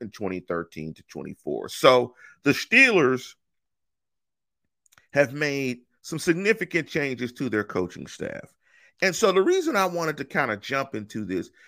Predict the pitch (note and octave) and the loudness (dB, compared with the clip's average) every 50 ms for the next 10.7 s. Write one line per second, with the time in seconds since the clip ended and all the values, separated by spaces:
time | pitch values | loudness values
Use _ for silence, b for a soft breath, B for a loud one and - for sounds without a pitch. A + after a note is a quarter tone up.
0 | b b b - D#3 - - - F3 F3 - - F3+ G3+ G#3+ A3 - - F3+ E3+ | b b b 0 0 0 0 -2 -2 -2 0 0 0 0 0 -2 -2 -4 -4 -4
1 | - - D#3 C3+ A#2 - - D#3+ E3 D#3+ - - C#3+ - - G#2+ A2 A2+ A2 A#2 | -4 -6 -6 -6 -6 -4 -2 -2 0 0 -2 -4 -6 -6 -6 -6 -6 -4 -4 -4
2 | A2+ A2 G#2+ G#2 - - _ _ _ _ _ _ _ - - _ - F3 E3 E3 | -6 -8 -10 -12 -14 -16 _ _ _ _ _ _ _ -20 -16 _ -2 0 0 0
3 | D#3+ D#3 D3 B2+ C3 B2+ B2 A#2 G#2+ G#2 G#2 G2 B2 C3+ C#3+ C#3+ C3+ C3 A#2 A#2 | -2 -6 -8 -8 -8 -8 -6 -8 -8 -8 -10 -6 -4 -2 0 2 2 0 0 -2
4 | A2+ G2+ G2 F#2 F#2 - - b b b b b b - A#2 C3 C3+ C#3 C3+ C3 | 0 0 0 0 0 -2 -6 b b b b b b -6 -4 -2 0 -2 -2 -4
5 | - D#3 C3+ B2 A#2 - - _ _ _ _ _ _ _ _ _ _ _ _ _ | -2 0 2 2 0 -2 -6 _ _ _ _ _ _ _ _ _ _ _ _ _
6 | _ _ _ _ _ _ _ _ _ _ _ _ C3+ C#3 B2+ B2 A#2 A2+ A2 A2 | _ _ _ _ _ _ _ _ _ _ _ _ -2 0 2 2 2 2 2 0
7 | - - G#2 F#2+ - F#2 G#2 F2+ D#2 D2 B1+ A1+ G#1+ - - - - - - - | 0 -4 -6 -4 -6 -8 -8 -6 -8 -10 -10 -12 -14 -16 -14 -14 -6 -4 -4 -2
8 | - B3+ A3 - G#3 F3 D3 - - _ G#3+ G#3+ B3 A#3+ A#3 A3+ A3 G#3 G#3 _ | -2 -4 -2 4 4 4 4 4 0 _ -2 0 0 -2 -2 -4 -6 -8 -12 _
9 | _ _ _ _ _ _ _ _ E3+ - - G3 F#3 - F3 D#3+ D3+ D3 C3 C3 | _ _ _ _ _ _ _ _ -10 -2 -2 -2 0 0 0 0 0 0 2 2
10 | C#3 C3 A#2+ A2+ - - - G2+ G#2 G2 F2 E2 D#2 - | 2 2 2 0 -2 -6 -10 -10 -8 -8 -8 -8 -10 -14